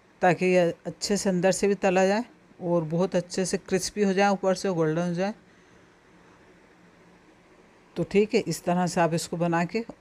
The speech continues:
और इसको फ्राई कर लें। इसका शेप आप स्क्वायर में भी बना सकते हैं, सिलेंडर साइज, सिलेंडर टाइप के भी बना सकते हैं। तो शेप आप अपनी पसंद से बनाइए, जैसा आपको पसंद हो।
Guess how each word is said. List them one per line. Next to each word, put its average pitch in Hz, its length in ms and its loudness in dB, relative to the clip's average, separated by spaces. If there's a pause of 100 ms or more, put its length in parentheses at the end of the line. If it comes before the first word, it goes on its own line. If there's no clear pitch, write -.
और 170 160 -2
इसको - 260 -6
फ्राई 170 280 2
कर 180 120 0
लें। 202 260 -2 (2500)
इसका 190 300 0
शेप 233 220 4 (140)
आप 214 180 2 (520)
स्क्वायर 220 380 2
में 226 160 4
भी 233 100 6
बना 208 260 2
सकते - 340 -6
हैं, 208 100 -8 (140)
सिलेंडर 185 440 2
साइज, 196 360 0 (140)
सिलेंडर 180 440 0
टाइप 196 260 0
के 214 60 2
भी 208 80 4
बना 196 240 0
सकते - 280 -6
हैं। 214 80 -8 (1900)
तो 180 60 -2
शेप 220 320 2
आप 185 160 2
अपनी 175 300 -2
पसंद 175 320 -2
से 190 80 -4
बनाइए, 190 360 -2
जैसा 156 280 0
आपको 175 220 -6
पसंद 185 340 -2
हो। 269 60 -4